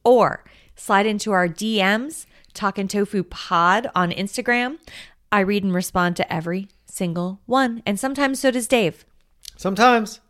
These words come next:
Speaker 2: Sometimes I'll wiggle my way in there.
Speaker 1: And thank you all for listening. If you're enjoying the show, don't forget to rate, review, and subscribe to us on Apple Podcasts or wherever you get your podcasts. It really helps us out.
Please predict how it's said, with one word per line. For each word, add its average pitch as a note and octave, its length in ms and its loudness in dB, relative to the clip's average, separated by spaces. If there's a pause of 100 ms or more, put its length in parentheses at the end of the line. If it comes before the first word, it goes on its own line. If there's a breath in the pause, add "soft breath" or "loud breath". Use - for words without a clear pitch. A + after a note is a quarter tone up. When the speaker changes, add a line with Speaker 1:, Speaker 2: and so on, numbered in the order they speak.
(120)
Speaker 2:
Sometimes F3+ 360 -2
I'll F3 200 4
wiggle E3 380 0
my F3+ 160 2
way F#3+ 220 4
in G3+ 100 0
there. E3+ 440 -4
Speaker 1:
And F#4 240 0
thank E4+ 260 2
you D#4+ 120 2
all C4+ 160 8
for C#4 200 4
listening. F#3 840 0
If F4 200 2
you're E4 180 2
enjoying C4+ 440 0
the C#4 100 -2
show, B3 600 4
don't G3 220 -2
forget G#3+ 240 -2
to A3+ 100 -6
rate, G3 320 4
review, A3 360 -2
and G#3+ 200 -2
subscribe G#3 840 0
to - 180 -2
us A3+ 140 -2
on G#3 140 -2
Apple G3 260 -2
Podcasts F#3+ 560 -6
or G3 100 -2
wherever F#3+ 460 -2
you G3 240 -4
get G3 320 -6
your F#3+ 260 -4
podcasts. F#3+ 880 -2 (300 loud breath)
It G#3 100 -2
really B3 220 2
helps C4 240 -4
us C4 120 -8
out. D4 220 0